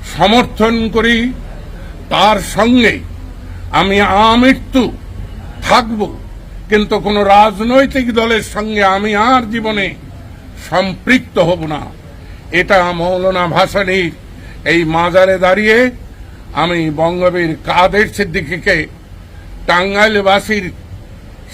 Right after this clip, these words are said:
সমর্থন, বাংলার মানুষের সমর্থনে যে কোনো ত্যাগ শিকারে এগিয়ে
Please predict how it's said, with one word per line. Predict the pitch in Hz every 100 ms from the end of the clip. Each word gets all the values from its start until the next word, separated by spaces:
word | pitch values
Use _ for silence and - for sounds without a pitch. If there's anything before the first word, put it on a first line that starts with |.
| -
সমর্থন, | 190 226 233 - - 139 - - - - - - - - - -
বাংলার | 156 208 214 226 220 220
মানুষের | 240 233 226 233 208 - - - - - - - - -
সমর্থনে | - 214 240 226 - 220 196 - - - - - - - - - - - - 110
যে | 156 220 208
কোনো | 220 202 196
ত্যাগ | 202 214 -
শিকারে | 202 170 202 180 165 147 - - - - - 196
এগিয়ে | 196 208 196